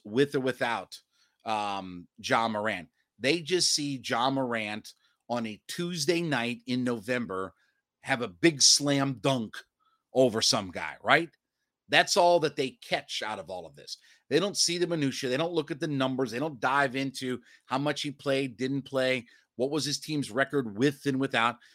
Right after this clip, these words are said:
'cause they're covering the entire league as a whole. They're not in charge of covering the Memphis Grizzlies. I'm in charge of watching and covering the Atlanta Hawks and, and seeing what they do and talking about it on a day-to-day, night-to-night basis.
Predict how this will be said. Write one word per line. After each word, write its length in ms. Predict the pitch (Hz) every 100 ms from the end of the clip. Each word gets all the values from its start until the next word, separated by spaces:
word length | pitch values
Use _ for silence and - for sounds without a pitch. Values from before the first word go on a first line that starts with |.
| _
'cause 160 | 202 170
they're 80 | 208
covering 480 | - 233 202 170
the 120 | 147 143
entire 380 | 139 147 147
league 260 | 139 143 135
as 120 | 127
a 60 | 123
whole. 340 | 147 202 85 _ _ _ _ _ _ _ _ _ _ _ _ -
They're 120 | 117 190
not 180 | 208
in 140 | 190 156
charge 400 | - 180 175 131
of 100 | 117
covering 380 | 139 117 123 120
the 60 |
Memphis 380 | 110 113 113 127
Grizzlies. 600 | - 180 170 92 64 - _ _ _ _ _ _ -
I'm 180 | 139 202
in 80 | 170
charge 400 | - 175 170 139
of 80 | 104
watching 480 | 117 143 143 143
and 100 | 123
covering 380 | 113 135 113 120
the 120 | 110
Atlanta 340 | 113 107 101 98
Hawks 340 | 135 127 -
and, 180 | 110 104 -
and 160 | 110
seeing 260 | - 127 110
what 140 | 110
they 120 | 117
do 280 | 104 185 147 - _ -
and 160 | 131 131
talking 420 | 175 190 - 127
about 300 | 95 101 113
it 60 | 117
on 120 | 117
a 40 |
day-to-day, 560 | 98 107 110 113 117 127
night-to-night 600 | 123 107 - 120 120 123
basis. 540 | 170 190 - - -